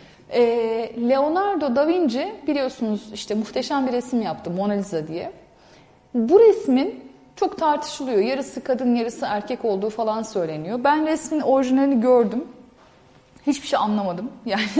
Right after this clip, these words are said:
zaten şu kadarcık bir resim. Yani baktığınızda. Baktım, baktım, bir şey anlamadım.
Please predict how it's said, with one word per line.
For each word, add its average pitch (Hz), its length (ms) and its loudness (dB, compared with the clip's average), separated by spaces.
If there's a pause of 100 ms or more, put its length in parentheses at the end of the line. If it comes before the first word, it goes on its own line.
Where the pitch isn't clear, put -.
(160)
zaten 262 220 2
şu - 140 -4
kadarcık 220 460 0
bir 214 80 -2
resim. 208 440 -2 (260)
Yani 175 200 -6
baktığınızda. 185 720 -8 (1160)
Baktım, 440 360 0
baktım, 339 320 0
bir 349 60 -8
şey 370 160 -2
anlamadım. 302 460 0